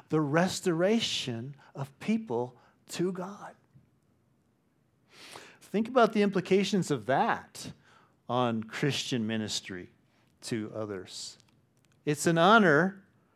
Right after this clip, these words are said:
to be involved with people who are made in God's image, to help them be whole again, to find forgiveness, to find peace with God,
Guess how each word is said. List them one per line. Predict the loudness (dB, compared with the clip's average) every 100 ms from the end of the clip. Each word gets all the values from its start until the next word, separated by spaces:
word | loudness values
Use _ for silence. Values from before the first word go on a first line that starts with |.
| _ _ _ _ _ _
to | -2 0
be | 4
involved | 6 6 8 10 10 8
with | 2 0
people | -2 -2 2 2 2 4
who | 8
are | 8
made | 8 8 8
in | 6
God's | 10 10 10
image, | 6 4 4 2 -2 -6 -8 -14 -18 -18 -4
to | 6
help | 10 10 8
them | 4 6
be | 4
whole | 2 4 8 8 8
again, | 4 2 2 0 -4 -8 -20 _ _ -20 -20 -6
to | -2
find | 2 6 6 6
forgiveness, | 2 8 8 8 2 0
to | -2
find | 2 4 2 0 -4
peace | -2 0 0 2
with | 2 2 2
God, | 6 10 12 10